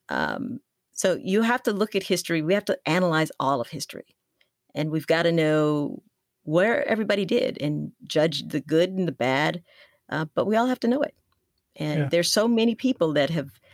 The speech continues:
Speaker 1: been whitewashed off the screen, totally disappeared, because you gotta wonder why, right? Why would, why would Dorothy be reduced to a paragraph or, or, or just completely erased?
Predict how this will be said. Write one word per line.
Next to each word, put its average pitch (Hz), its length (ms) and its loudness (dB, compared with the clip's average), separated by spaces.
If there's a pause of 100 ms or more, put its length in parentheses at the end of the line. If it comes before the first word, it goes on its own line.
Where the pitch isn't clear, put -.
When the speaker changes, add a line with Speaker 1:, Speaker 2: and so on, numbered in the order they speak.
(300)
Speaker 1:
been 156 200 2
whitewashed 156 880 0
off 143 340 -2
the - 100 -6
screen, 151 680 0 (220)
totally 180 440 0
disappeared, 175 920 -4
because - 420 -6 (280)
you - 100 -2
gotta 349 120 0
wonder 330 200 4
why, 160 640 0 (320)
right? 175 360 0 (360)
Why 165 320 2
would, 226 360 -2
why 170 200 2
would 233 420 -4
Dorothy 190 300 2
be 165 160 -4
reduced 156 420 -2
to 151 120 -4
a 135 60 -4
paragraph 143 640 -4 (560)
or, 135 480 -2
or, 123 380 0
or 135 260 0
just - 520 -8
completely 156 480 0
erased? - 540 -2